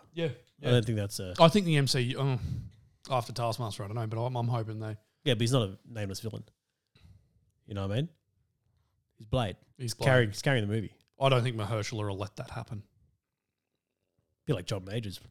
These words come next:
Speaker 2: Oh my God. The charisma that man had. We're gonna talk about that in the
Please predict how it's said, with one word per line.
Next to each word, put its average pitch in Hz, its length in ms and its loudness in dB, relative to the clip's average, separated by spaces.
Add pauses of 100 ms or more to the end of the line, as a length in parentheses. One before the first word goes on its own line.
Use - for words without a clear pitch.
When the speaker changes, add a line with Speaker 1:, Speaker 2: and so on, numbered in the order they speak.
(340)
Speaker 2:
Oh 135 60 -8
my 98 100 -6
God. 104 320 -8 (1500)
The 151 60 0
charisma 147 480 6
that 110 180 0
man 104 200 -4
had. 98 340 -6 (120)
We're 139 80 4
gonna 156 100 8
talk 143 160 8
about 120 200 6
that 107 160 -2
in 98 80 -8
the 101 100 -6